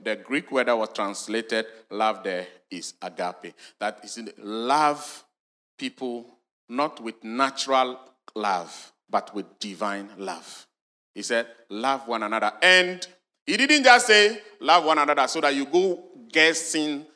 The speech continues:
what Jesus meant by that. Because sometimes everybody's definition of love seem to differ from people to people.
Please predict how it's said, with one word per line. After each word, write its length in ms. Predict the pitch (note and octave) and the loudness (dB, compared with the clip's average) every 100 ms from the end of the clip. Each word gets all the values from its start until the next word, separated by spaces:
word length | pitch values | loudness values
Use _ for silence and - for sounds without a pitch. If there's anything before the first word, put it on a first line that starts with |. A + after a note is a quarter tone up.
| _ - | _ -10
what 200 | B2+ B2+ | -10 -8
Jesus 600 | A#2+ A2+ A2+ - - - _ _ _ _ _ _ | -10 -8 -8 -8 -12 -16 _ _ _ _ _ _
meant 440 | G#2 G#2+ G#2+ G#2 | -8 -6 -8 -10
by 180 | F#2+ F2 | -8 -8
that. 440 | F2+ F2 - - - _ _ _ _ _ | -10 -12 -14 -18 -18 _ _ _ _ _
Because 640 | G2+ G#2+ G2+ G#2 - - _ _ _ _ - | -14 -8 -6 -6 -10 -12 _ _ _ _ -14
sometimes 640 | - B2+ B2+ A2+ G#2 - | -8 -8 -8 -10 -12 -10
everybody's 400 | C#3+ D3 B2 B2 | -8 -6 -8 -8
definition 540 | A2 G#2 A2 A2+ A#2+ | -12 -14 -14 -14 -12
of 120 | G#2+ G2 | -10 -8
love 380 | G2 G2 - _ _ _ _ | -6 -8 -12 _ _ _ _
seem 320 | - A#2+ A2+ | -10 -8 -8
to 120 | A2 | -10
differ 300 | F2+ G2+ G#2 | -10 -8 -8
from 220 | F#2+ F#2+ F2 | -8 -12 -14
people 260 | G2 G2 | -14 -14
to 140 | - F2 | -16 -16
people. 340 | G#2+ - F2+ | -16 -16 -18